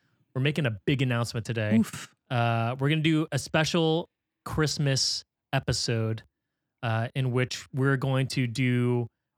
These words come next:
Speaker 1: our first holiday movie draft, fantasy
Speaker 2: <laughs>
Speaker 1: team. I don't know how we're gonna call it yet, but basically, uh, and this was inspired from some other podcasts I've listened to before that do some similar things like this, but we're gonna do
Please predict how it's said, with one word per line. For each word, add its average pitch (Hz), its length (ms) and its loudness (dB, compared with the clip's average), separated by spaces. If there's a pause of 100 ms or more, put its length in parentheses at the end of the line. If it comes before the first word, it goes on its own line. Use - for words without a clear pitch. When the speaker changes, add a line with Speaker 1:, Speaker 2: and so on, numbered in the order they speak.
(120)
Speaker 1:
our 123 240 0
first - 520 0 (520)
holiday 139 720 0
movie 131 640 0 (500)
draft, 160 540 0 (100)
fantasy 151 420 0
Speaker 2:
<laughs> - 0 -
Speaker 1:
team. 165 520 0
I 135 80 2
don't 135 100 2
know 127 180 0
how 127 140 0
we're 123 140 -2
gonna 117 160 -2
call 120 260 -2
it 123 100 -4
yet, 127 240 2 (640)
but 120 160 0
basically, 160 800 2
uh, 127 320 0
and 127 200 -2
this 139 180 0
was 135 140 0
inspired 127 640 2
from 131 160 0
some 131 180 -4
other 127 200 0
podcasts 120 640 -2
I've 120 180 -2
listened 120 260 -2
to 123 100 -2
before 120 400 -2
that 110 160 -4
do 127 140 0
some 147 200 -2
similar 143 280 -2
things 156 200 -2
like 156 120 -4
this, 165 160 0
but 131 120 -2
we're 143 200 0
gonna 160 160 0
do 131 440 0